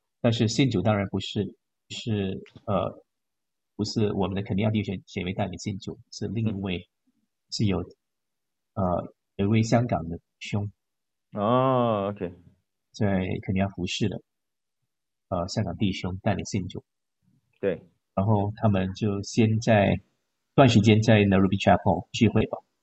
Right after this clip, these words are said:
Speaker 1: 所以说这里教会有，
Speaker 2: 嗯。
Speaker 1: 有，曾经有接待过华人侨民的真理事。
Speaker 2: 嗯哼。那，那可是那些后来这些人，或者是，呃，这，这些，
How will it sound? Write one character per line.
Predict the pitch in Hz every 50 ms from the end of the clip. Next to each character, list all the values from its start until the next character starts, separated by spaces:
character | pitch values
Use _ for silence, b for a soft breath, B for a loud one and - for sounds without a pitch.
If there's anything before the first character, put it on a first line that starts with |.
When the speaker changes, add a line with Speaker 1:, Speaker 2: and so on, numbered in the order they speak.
| _ _ _ _ _ _ _ -
Speaker 1:
所 | - 110
以 | 107 117
说 | 113 123 113 110 110
这 | 110 135
里 | 120 107
教 | 98 120 107 101
会 | 113 110
有， | 92 90 85
Speaker 2:
嗯。 | - -
Speaker 1:
有， | - 85 78 80 -
曾 | - - 104
经 | 98 107 90
有 | 80
接 | - - 107 101
待 | 98 113 98 92
过 | 90 - 95 82
华 | - - 90
人 | 87 92
侨 | - - 80 78
民 | 90 87 87 90
的 | 87 90
真 | - - 98 98
理 | 110 - _
事。 | - - - - 117 _ _ _ _ _ _ _ _ _ _ _ _ _ _ _ _ _ _ _ _ _ _ _ - 165 165 _ _ _ _ _ _ _ _ _ _ _ _ _ _
Speaker 2:
嗯 | 110 110 104
哼。 | 110 107 101 95 _ b b b b b b b
那， | 185 226
那 | 196 214 214 214
可 | 208 - 127
是 | 123 147 180 180 170 156 - B B B B B B
那 | _ 160 185 185 175
些 | 170 180 175 165 165 165 175
后 | 170 170 180 175 165
来 | 151 135 117 110 107 107 110 120 -
这 | - 123 139 139
些 | 127 143 135
人， | 127 117 98 92 104 104
或 | 113 123
者 | 107 107 104 98
是， | - - 117 101 101 101 101 -
呃， | 82 90 90
这， | 82 - 120 101 98
这 | - 117 104 104
些， | - 113 101